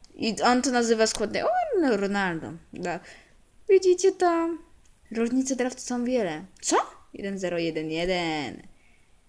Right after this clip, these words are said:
My jesteśmy niepokonani. Dwa jeden, trzy jeden, będzie cztery jeden. Nie ma, ale i tak wygraliśmy. Więc co za różnica?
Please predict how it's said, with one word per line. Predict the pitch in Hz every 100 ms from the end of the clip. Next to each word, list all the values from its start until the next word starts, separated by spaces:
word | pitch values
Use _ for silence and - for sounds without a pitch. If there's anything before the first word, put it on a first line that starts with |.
| _ _ _ _ _ -
My | 190
jesteśmy | 190 190 190 190
niepokonani. | 190 185 196 190 190 175 160 165 - _ _ _ _ - -
Dwa | 175 202
jeden, | 208 208 202 196
trzy | - 202
jeden, | 196 190 185 185
będzie | 185 185
cztery | - 208 214
jeden. | 202 196 202 269
Nie | 330
ma, | 208
ale | 175 170
i | 180
tak | 185 175
wygraliśmy. | 170 165 180 170 - - - _ - - - - - -
Więc | 202
co | 240
za | 254
różnica? | 240 240 247 214 - 156